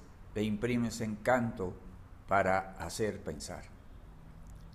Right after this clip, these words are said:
Lo evidente debe ser sustituido por lo sugerente. Es compromiso con los demás, para que lo dicho llene el vacío de todos los días.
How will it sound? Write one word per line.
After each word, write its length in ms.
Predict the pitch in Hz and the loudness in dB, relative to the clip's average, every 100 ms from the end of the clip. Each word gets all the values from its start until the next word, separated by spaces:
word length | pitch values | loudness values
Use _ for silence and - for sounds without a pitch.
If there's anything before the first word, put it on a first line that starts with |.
| - - - - - | -14 -14 -12 -12 2
Lo 60 | 127 | 8
evidente 520 | 151 160 202 208 185 | 10 12 12 10 8
debe 340 | 160 165 156 | 10 10 8
ser 300 | - 160 156 | 6 8 8
sustituido 800 | 143 151 123 135 123 135 143 143 | 6 0 0 0 2 4 6 6
por 140 | 131 117 | 4 2
lo 180 | 113 104 | 2 2
sugerente. 800 | - 104 98 98 104 92 - - - - - - - - - 104 | 0 0 2 2 2 0 -6 -12 -14 -14 -14 -12 -14 -12 -4 0
Es 160 | 107 | 0
compromiso 920 | - 135 117 - 123 135 180 - 131 | 4 2 2 0 2 2 0 0 -2
con 160 | 101 107 | -2 -2
los 220 | 95 - | -2 -4
demás, 800 | 92 87 87 - - - - - - - - - - - - - - - - - - | -4 -4 -6 -8 -8 -10 -10 -10 -12 -12 -12 -10 -12 -10 -12 -12 -12 -12 -12 -10 0
para 300 | 107 107 101 | 4 4 4
que 140 | 113 | 2
lo 180 | 113 123 | 4 4
dicho 460 | 135 196 - 196 196 - - - - - | 4 2 2 -4 -4 -8 -12 -12 -12 2
llene 280 | 143 135 131 | 6 8 8
el 120 | 120 | 8
vacío 520 | 113 110 131 131 110 | 6 6 2 2 2
de 180 | 98 98 | 2 -2
todos 540 | - 110 107 95 82 | 2 2 2 0 -4
los 280 | 87 80 - | -4 -4 -6
días. 580 | - - - - - | -8 -8 -8 -10 -10